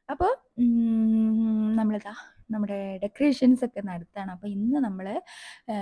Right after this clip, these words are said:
എന്താണ് പരിപാടി എന്ന് വിചാരിക്കുന്നുണ്ടാവും അല്ലേ? ഇന്ന് നമ്മൾ കസിൻസ് എല്ലാവരും കൂടി കണ്ടക്ട് ചെയ്തിട്ട്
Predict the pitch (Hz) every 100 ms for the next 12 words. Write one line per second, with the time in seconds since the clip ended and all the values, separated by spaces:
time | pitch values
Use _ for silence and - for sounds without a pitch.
0 | 190 190 - 196 196 202 226 226 226 269
1 | - - 214 208 190 180 185 196 202 185
2 | 175 175 175 175 175 165 170 196 165 -
3 | 202 233 196 175 190 359 - - _ 233
4 | 226 262 285 - 214 185 185 185 185 180
5 | 185 359 - 202 196 180 175 190 208 -
6 | 214 175 165 190